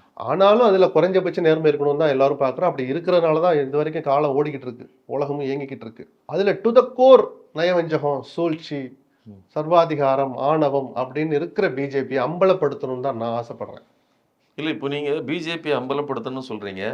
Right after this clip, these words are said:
Speaker 2: ஆனால் செங்கோட்டையன் அவர்கள் ஏற்கனவே நிர்மலா சீதாராமன் அவர்களை போய் பார்த்தாங்க, மீண்டும் மீண்டும் டெல்லிக்கு போய் பயணிச்சாரு. அப்போ இவருக்கு ஒரு நெருக்கடியை பாஜக கொடுப்பதற்காகவே அந்த கூட்ட-, அந்த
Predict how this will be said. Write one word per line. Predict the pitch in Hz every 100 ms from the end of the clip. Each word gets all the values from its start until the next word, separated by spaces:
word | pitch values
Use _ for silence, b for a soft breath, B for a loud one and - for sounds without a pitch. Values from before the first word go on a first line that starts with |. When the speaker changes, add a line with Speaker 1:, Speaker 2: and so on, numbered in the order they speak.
| 143 b b b b
Speaker 2:
ஆனால் | 127 175 175 -
செங்கோட்டையன் | 151 170 190 190 165 143 120
அவர்கள் | 107 101 110 170 170 _ _ _ 95
ஏற்கனவே | 113 147 143 131 135 165 - -
நிர்மலா | 123 135 143
சீதாராமன் | 135 127 120 117 113 113
அவர்களை | 110 104 104
போய் | 104 98
பார்த்தாங்க, | 98 95 95 95 135
மீண்டும் | 127 175 175 165
மீண்டும் | 160 160 165 160 139 123 113
டெல்லிக்கு | 117 123 113
போய் | 110 107
பயணிச்சாரு. | 101 98 98 92 101 147 - b b b
அப்போ | 117 160
இவருக்கு | 135 143 185 185 165
ஒரு | 147
நெருக்கடியை | 143 175 170 170 147 165 190 - - _ _ 120
பாஜக | 139 151 156 147 139
கொடுப்பதற்காகவே | 139 160 175 175 165 165 160 165
அந்த | 160 143
கூட்ட-, | 135 135 135 123
அந்த | 123